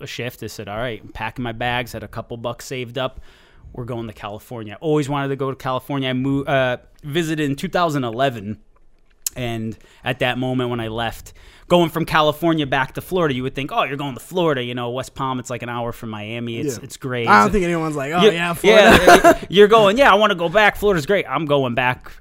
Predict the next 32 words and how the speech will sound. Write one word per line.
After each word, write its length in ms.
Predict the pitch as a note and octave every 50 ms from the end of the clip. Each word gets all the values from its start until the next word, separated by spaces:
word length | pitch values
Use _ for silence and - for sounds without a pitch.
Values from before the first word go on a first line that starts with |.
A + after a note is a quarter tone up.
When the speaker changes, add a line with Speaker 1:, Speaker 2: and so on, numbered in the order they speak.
| E3 - -
Speaker 1:
like, 280 | B2 A2+ G#2 - - -
depressed 680 | C3+ - - - A#2+ A#2 G2+ - - - - - - -
Speaker 2:
Yeah. 80 | C#3
Speaker 1:
in 60 | C3
the 80 | B2 A#2+
plane. 320 | - - B2+ A2+ A2 A2
I'm 60 | - D3
Speaker 2:
Mm-hmm. 60 | -
Speaker 1:
like, 200 | G#2+ G#2 - -
"California 580 | - A#2 A2 G#2+ G#2+ - - B2 A#2 A2 G#2 G2+
is 120 | G2+ G2+ G#2
where 100 | G2+ F#2+
I'm 120 | F#2+ F#2+
supposed 280 | - - - - - -
to 60 | G2+
be." 300 | F#2 G2+ F#2+ F#2 F2 - - - - _ -
So 160 | - A#2 A2
years 360 | A2+ A#2+ C3 C#3 C#3 B2 C3+
later, 480 | C3+ C#3 C3+ C#3 C#3 C#3 C3+ C3+ C3 B2+ - _ _ _ _ _ _ _
had 220 | - - A2+ A#2+ -
some 100 | - C3
money 220 | B2 B2 B2 A#2+ A2
saved 320 | - C3+ B2+ B2 A#2+ C3
up. 180 | A#2+ A#2 A#2+ B2+
Me 280 | A#2 A2+ A2+ A2+ A2
and 140 | A2 G#2+ G#2
the 360 | G#2 G#2 G2 G2 G2 F#2 - _ - - - - - -
fiance 760 | - - - - C3 B2 A2+ G#2+ A#2+ B2+ A#2+ - B2+ A#2 A2
at 140 | A2+ A2+ -
the 80 | B2
time, 460 | - - A#2+ A#2 A#2 B2 C3 C#3 C3+
we 340 | B2 A#2+ A2+ A2 G#2+ G#2 G2+